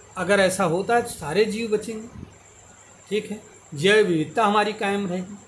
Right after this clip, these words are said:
और जैव विविधता अगर कायम रहेगी तो फिर हमारे लिए environment को ख़तरा कम होगा या नहीं के बराबर होगा। चलिए, मैं अपनी वीडियो को समाप्त करते हुए नमस्कार।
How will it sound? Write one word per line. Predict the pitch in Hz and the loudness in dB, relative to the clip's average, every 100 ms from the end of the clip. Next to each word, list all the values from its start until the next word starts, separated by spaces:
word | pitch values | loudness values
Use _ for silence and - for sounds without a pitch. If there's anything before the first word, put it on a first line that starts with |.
| - - - - | -20 -20 -20 -12
और | 160 | -8
जैव | 135 185 | 0 2
विविधता | 202 196 196 196 | 2 0 0 0
अगर | 185 180 | 0 -2
कायम | 180 196 196 | -4 -4 -2
रहेगी | 208 196 | -4 -4
तो | - | -10
फिर | - 147 | -8 -6
हमारे | 147 143 151 | -4 -2 -2
लिए | 143 143 143 - - - | -4 -8 -10 -16 -14 -6
environment | 175 180 196 233 226 | 0 2 2 0 -2
को | 214 | -4
ख़तरा | - - 175 156 143 | -8 -8 -6 -4 -4
कम | 196 202 | -4 -4
होगा | 165 185 196 | -2 -2 -2
या | 190 | -2
नहीं | 139 135 175 | -2 -2 -2
के | 185 | -2
बराबर | 175 170 160 | -2 -2 -2
होगा। | 160 156 185 - - - - - - - - | -6 -10 -18 -20 -20 -20 -20 -20 -20 -20 -8
चलिए, | 196 214 | 0 0
मैं | 214 | 0
अपनी | 185 180 | -2 -4
वीडियो | 170 165 185 | -6 -4 -4
को | 190 220 247 - - - - - - - - | -4 -8 -8 -12 -20 -20 -20 -20 -20 -20 -10
समाप्त | 156 165 160 - | -4 -2 -4 -12
करते | 170 196 | -12 -6
हुए | 196 | -4
नमस्कार। | 285 220 156 165 - 190 214 | -4 -2 0 0 -2 -6 -6